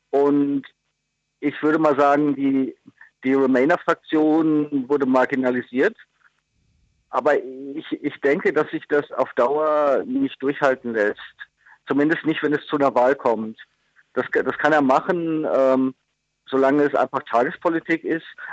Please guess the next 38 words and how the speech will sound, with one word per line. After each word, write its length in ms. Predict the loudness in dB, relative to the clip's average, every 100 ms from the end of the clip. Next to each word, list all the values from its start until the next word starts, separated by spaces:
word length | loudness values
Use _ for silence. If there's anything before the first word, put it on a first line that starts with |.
| -6
Aber 160 | -4
ich, 140 | -2 -4
ich 200 | -8 -2
glaube 280 | -2 0
nicht, 280 | 0 -2 -4
dass, 140 | -6 -6 -6
dass 140 | -6 -6
es 160 | -8 -8
gut 240 | -4 -4
geht, 280 | 0 0 0 -4 -4
ähm, 460 | -2 -2 -2 -6 -10 _ -4
wenn 100 | -2
es 80 | -2
tatsächlich 400 | -2 -2 -4 -6
zu 100 | -2
einer 180 | 0 2
Wahl 160 | 2
kommt. 380 | 2 -2 -4 -8 _ _ _ -20 -18 -6
Besonders 360 | -2 2 2 2
hier 120 | 0
in 100 | 2
London 400 | 2 2 2 2
merkt 240 | 2 0 0
man 160 | 0
das. 180 | 2 0 -4 -18 -20 _
Also 220 | -2 2 2
jetzt 160 | 0
für 120 | -2
morgen, 320 | 2 2 2 0
für 100 | 2
die 40 |
Europawahl, 840 | 2 0 0 2 2 4 2 0 -8 -20 _ -6
gibt 160 | -4 -2
es 80 |
Umfragen, 580 | -2 -4 0 2 4 2
die 120 | 0
sagen, 580 | 2 2 4 2 2 2
dass, 220 | 2 0